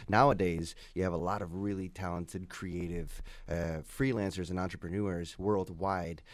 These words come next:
that, that you can, that you can utilize. Uh, and with the internet, uh, you can communicate with these people easily.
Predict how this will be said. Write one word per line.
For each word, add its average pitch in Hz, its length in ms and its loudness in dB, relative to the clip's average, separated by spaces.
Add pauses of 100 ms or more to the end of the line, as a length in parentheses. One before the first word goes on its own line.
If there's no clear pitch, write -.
(160)
that, 90 460 0
that 85 140 0
you 95 100 -4
can, 82 260 -8
that 92 100 -4
you 95 120 -4
can 87 160 -10
utilize. 95 760 -4
Uh, 87 200 -4
and 87 140 -6
with 90 120 -4
the - 100 -4
internet, 90 400 -2 (240)
uh, 85 200 0
you 85 140 -4
can 90 140 -8
communicate 90 420 -4
with 80 100 -8
these 80 100 -12
people - 260 -14
easily. 110 460 -2